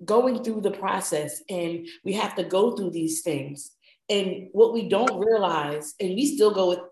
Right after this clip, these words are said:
through it now, we can have all the accolades, the books, the degrees, the careers, the family, the money, we can have all that. But even when you go through all those processes, it's still not for you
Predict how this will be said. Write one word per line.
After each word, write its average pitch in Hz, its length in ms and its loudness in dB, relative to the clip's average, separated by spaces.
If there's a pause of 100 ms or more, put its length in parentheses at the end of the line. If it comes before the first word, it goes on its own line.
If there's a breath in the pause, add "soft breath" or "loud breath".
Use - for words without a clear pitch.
through 190 140 2
it 185 100 0
now, 165 220 -4
we 202 100 -4
can 233 140 -4
have 185 240 -2
all 175 160 4
the 170 80 0
accolades, 196 760 -4
the 165 100 -4
books, 208 380 -2 (320 loud breath)
the 170 80 -2
degrees, 190 720 -4
the 180 80 -4
careers, 202 720 -2
the 196 120 -2
family, 202 500 -4
the 180 100 -2
money, 196 260 -4
we 233 80 -6
can 233 120 -2
have 214 240 -6
all 208 240 0
that. 156 260 -2 (380 loud breath)
But - 120 -2
even 277 280 0
when 247 120 2
you 220 60 0
go 202 260 0
through 214 180 -6
all 202 260 -2
those 202 260 -4 (100)
processes, 233 840 -4 (680 loud breath)
it's - 380 4
still 285 240 4
not 233 300 2
for 262 340 4
you 233 560 0